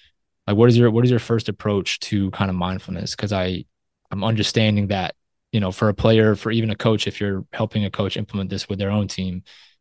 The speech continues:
that might be kind of like, "W-, what do you mean by mindfulness? This is potentially woo-woo or kind of a weird approach to basketball 'cause we're not always implementing, uh, mindfulness to basketball."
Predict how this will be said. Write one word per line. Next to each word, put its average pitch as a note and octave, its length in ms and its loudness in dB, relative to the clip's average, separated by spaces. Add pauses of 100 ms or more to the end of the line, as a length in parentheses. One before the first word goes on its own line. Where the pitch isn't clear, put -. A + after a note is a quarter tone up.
that F#2 140 -6
might G#2+ 260 -6
be G#2 140 -4
kind G2+ 240 -4
of G2+ 60 -8
like, G2 280 -8 (180)
"W-, A#2 180 -4
what G#2+ 240 -2
do G#2 60 2
you G2+ 80 2
mean G2 200 0
by F#2 140 -4
mindfulness? F#2 680 -6
This - 160 -14
is F#2+ 360 -8 (800)
potentially G2+ 760 0 (920)
woo-woo A2+ 640 8
or G2+ 280 -2 (1040)
kind C3 180 4
of A#2+ 60 6
a A2+ 80 10
weird A#2+ 340 8
approach A#2+ 400 4
to A#2+ 80 -2
basketball A#2 460 2
'cause G#2+ 160 0
we're G#2+ 100 -2
not G#2+ 220 0
always G2+ 260 -2
implementing, G#2 680 -2
uh, F#2 240 -4
mindfulness G#2 640 -2
to G2+ 340 0
basketball." A2 560 0